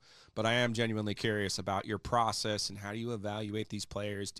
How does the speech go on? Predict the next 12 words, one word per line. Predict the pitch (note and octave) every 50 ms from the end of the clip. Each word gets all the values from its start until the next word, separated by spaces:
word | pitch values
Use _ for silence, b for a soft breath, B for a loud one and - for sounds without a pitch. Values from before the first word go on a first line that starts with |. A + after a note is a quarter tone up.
| - - -
Like, | - - A2 -
what | - A#2 A#2+ C3
do | D3
you | D#3+ E3+ F3 E3
wanna | D3 B2+ G#2+ G2 G#2+ A2+ A#2+ B2+ B2+
see? | A#2 - - B2+ A#2+ A#2+ A#2
What | G#2 G2+ G2+
do | G#2
you | G#2+ A2 G#2+ G2+
have | G2 - A2+ A#2+ A#2 -
to | -
see | G2 - - A2 A2 G#2 G#2 F#2+